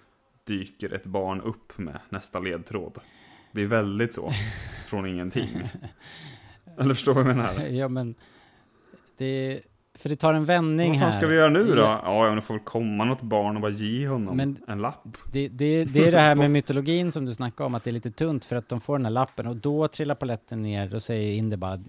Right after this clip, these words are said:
Speaker 2: "Fortune and glory", det är, en, det är här, det är de här Shankara-stenarna som tydligen är en big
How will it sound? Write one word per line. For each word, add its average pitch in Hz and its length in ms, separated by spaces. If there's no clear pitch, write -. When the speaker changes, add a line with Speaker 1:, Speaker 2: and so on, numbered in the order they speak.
Speaker 2:
"Fortune 113 400
and 104 80
glory", 120 240
det 113 140
är, 117 40
en, 113 120
det 110 160
är 110 60
här, 110 460
det 117 160
är 110 40
de 104 120
här 104 100
Shankara-stenarna 104 1200
som 92 200
tydligen 90 300
är 87 160
en 82 180
big 85 420